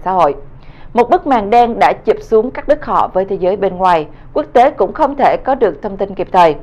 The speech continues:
Trước đây, người biểu tình gửi ra hình ảnh và video từ những nơi xung đột với cảnh sát nên dễ dàng đánh giá tình hình thông qua số lượng lớn video trên mạng xã hội.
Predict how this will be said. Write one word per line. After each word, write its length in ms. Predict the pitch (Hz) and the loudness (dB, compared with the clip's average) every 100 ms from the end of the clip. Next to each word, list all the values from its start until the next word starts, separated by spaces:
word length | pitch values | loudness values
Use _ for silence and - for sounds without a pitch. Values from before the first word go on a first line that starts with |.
| - - - - - | -14 -20 -20 -20 -6
Trước 140 | - - | -4 4
đây, 280 | 214 196 196 - 226 | 4 4 -2 -10 2
người 160 | 247 | 4
biểu 180 | 214 233 - | 6 4 4
tình 200 | 233 214 | 2 4
gửi 220 | 202 202 | 6 6
ra 80 | 294 | 4
hình 160 | 254 | 0
ảnh 280 | 214 165 226 | 0 -2 0
và 120 | 240 | 0
video 520 | 202 233 214 214 208 202 | 0 -2 2 2 4 2
từ 100 | 202 | -2
những 220 | 180 175 220 | -4 -6 -6
nơi 160 | 208 | -6
xung 240 | 208 208 196 | -6 -6 -2
đột 180 | 165 | -4
với 80 | 202 | -4
cảnh 160 | 196 175 | -8 -6
sát 320 | 240 302 277 | -4 -4 -2
nên 140 | 220 214 | -6 -4
dễ 100 | 175 | -6
dàng 300 | 196 202 175 | -2 -2 -2
đánh 160 | 185 233 | -6 -2
giá 180 | 220 | -2
tình 220 | 233 202 190 | 0 -4 -4
hình 180 | 175 180 | -6 -6
thông 160 | 185 | -6
qua 220 | 190 190 185 | -2 -2 -2
số 140 | 220 | -4
lượng 240 | 233 156 | -4 -2
lớn 240 | 160 180 226 | -2 -4 -2
video 360 | 226 202 196 | -2 0 -2
trên 220 | 190 190 180 | -2 -6 -8
mạng 160 | 143 | -10
xã 120 | 143 | -10
hội. 240 | 202 175 | 0 2